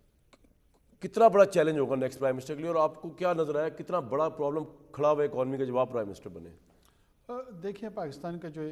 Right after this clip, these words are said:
Speaker 2: ये माशी चैलेंज है, ये एक एग्जिस्टेंशियल थ्रेट बनता जा रहा है, पाकिस्तान के वजूद को इससे ख़तरा है। और वो अगर अब हमने ये एक्शन नहीं लिया या आने वाली हुकूमतों ने इसको इसी तरह,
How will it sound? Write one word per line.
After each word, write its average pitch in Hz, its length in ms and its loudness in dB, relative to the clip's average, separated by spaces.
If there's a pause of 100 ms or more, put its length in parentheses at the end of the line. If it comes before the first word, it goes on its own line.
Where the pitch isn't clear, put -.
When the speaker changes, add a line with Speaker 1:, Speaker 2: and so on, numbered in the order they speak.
(160)
Speaker 2:
ये 135 220 -4
माशी 117 460 -10
चैलेंज 139 560 -6
है, 127 220 -8
ये 131 140 -4
एक 127 120 -10
एग्जिस्टेंशियल 117 720 -12
थ्रेट 98 120 -16 (100)
बनता 95 260 -16
जा 98 180 -16
रहा 117 140 -12
है, 127 80 -10
पाकिस्तान 120 440 -12
के 117 120 -10
वजूद 131 360 -6
को 120 120 -10
इससे 98 220 -12
ख़तरा - 320 -20
है। - 60 -20 (680)
और 180 400 4
वो 175 840 -2
अगर 156 240 0
अब 139 320 0
हमने 135 500 -4
ये 135 300 -6
एक्शन 131 300 -10
नहीं 117 280 -8
लिया 156 220 -6
या 180 220 -4
आने 139 360 -2
वाली 120 240 -6
हुकूमतों 113 480 -10
ने 113 120 -12
इसको 117 340 -14
इसी 117 200 -14
तरह, 110 320 -12